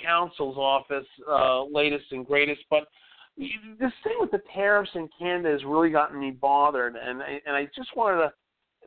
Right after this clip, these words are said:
touch on a little bit about this because what it, what it sh-, what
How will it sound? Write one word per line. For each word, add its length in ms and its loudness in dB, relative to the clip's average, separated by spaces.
touch 300 0
on 140 -8
a 80 -6
little 240 -6
bit 160 -4
about 340 -2
this 220 -4
because 240 -2
what 180 0
it, 160 -10
what 180 0
it 120 -4
sh-, 300 -6
what 200 -12